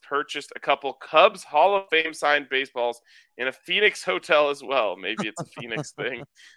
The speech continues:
Speaker 1: Uh, it's not just a Phoenix thing, but
Speaker 2: It
Speaker 1: I'm
Speaker 2: is.
Speaker 1: glad you have my back there. He says, "Side notes, all right, I don't comment as much on here. I'll try to be more active. And most importantly, congrats, Hank.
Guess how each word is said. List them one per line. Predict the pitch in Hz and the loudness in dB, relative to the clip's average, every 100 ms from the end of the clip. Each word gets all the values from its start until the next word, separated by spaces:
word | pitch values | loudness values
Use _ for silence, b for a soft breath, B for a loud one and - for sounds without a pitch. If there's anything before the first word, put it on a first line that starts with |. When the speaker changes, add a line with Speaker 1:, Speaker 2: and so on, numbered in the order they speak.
| b | b
Speaker 1:
Uh, | - 113 113 | 0 2 2
it's | 107 139 | 0 -2
not | 151 196 262 | 8 8 8
just | 143 - | 2 -18
a | |
Phoenix | 135 123 117 - | -12 -10 -10 -8
thing, | 104 101 | -8 -6
but | 120 | -4
Speaker 2:
It | |
Speaker 1:
I'm | 110 | -2
Speaker 2:
is. | 104 | -2
Speaker 1:
glad | 101 101 | -2 -2
you | 107 | -4
have | 101 | -4
my | 101 | -4
back | 98 107 117 - | -2 2 2 2
there. | 113 110 _ _ _ _ _ _ _ _ | -2 -2 _ _ _ _ _ _ _ _
He | 147 | -14
says, | 139 156 - | -2 -2 6
"Side | 135 131 | 6 6
notes, | 127 123 | 4 2
all | |
right, | 120 | 4
I | 120 | 4
don't | 117 110 | 2 -2
comment | 117 117 117 | -4 -4 -8
as | 113 | -6
much | 117 | -6
on | 110 113 | -6 -2
here. | 117 | 0
I'll | 90 | 2
try | 104 127 | 2 2
to | 120 | 0
be | 127 | 0
more | 127 | 4
active. | 139 147 156 | 6 4 2
And | 147 | -4
most | 147 185 160 | -2 -2 -4
importantly, | 185 196 185 | -2 -2 0
congrats, | 175 156 175 165 - | -2 2 6 6 4
Hank. | 151 147 | 0 0